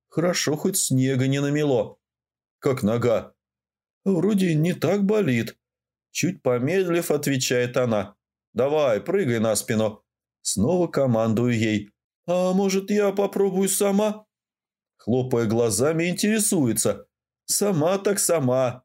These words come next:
мне же легче". Если честно, спина немного затекла,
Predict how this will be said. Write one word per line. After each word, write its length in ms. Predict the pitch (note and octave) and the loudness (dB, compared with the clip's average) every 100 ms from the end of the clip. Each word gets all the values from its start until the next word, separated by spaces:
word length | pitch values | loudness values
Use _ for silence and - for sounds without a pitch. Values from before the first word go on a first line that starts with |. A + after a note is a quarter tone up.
| - | -4
мне 220 | F#3+ G#3 | -2 0
же 160 | B2+ C3+ | 0 0
легче". 540 | C3+ G#2 C3 B2+ - _ _ _ _ _ _ - | 0 0 -2 -4 -8 _ _ _ _ _ _ -4
Если 340 | A2+ A#2 C#3+ | -2 0 0
честно, 380 | C3 G#3 G#3+ C#3 | 0 0 0 0
спина 380 | B2+ C3+ C#3+ E3+ | -2 -2 0 2
немного 420 | F#3+ D3+ D3+ D#3 | 2 2 0 0
затекла, 720 | D#3 E3 F3 D#3+ B2 A#2+ A2 | -2 -2 -2 -2 0 0 0